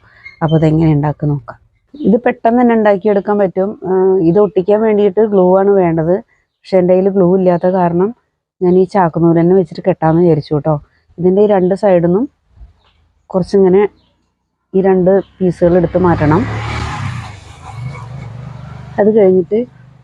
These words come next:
ഒരു നാല്, നാല് ചാക്ക് നൂല് വിട്ടിട്ട്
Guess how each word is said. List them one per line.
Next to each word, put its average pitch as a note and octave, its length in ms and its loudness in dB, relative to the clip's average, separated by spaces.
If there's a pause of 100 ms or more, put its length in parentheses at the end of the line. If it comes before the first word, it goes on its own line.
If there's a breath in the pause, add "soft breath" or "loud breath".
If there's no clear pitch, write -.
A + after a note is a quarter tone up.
(240)
ഒരു G#3 180 2
നാല്, G3+ 420 2 (2000)
നാല് G#3 280 2
ചാക്ക് G#3 360 0
നൂല് G3 180 0
വിട്ടിട്ട് G3 400 -4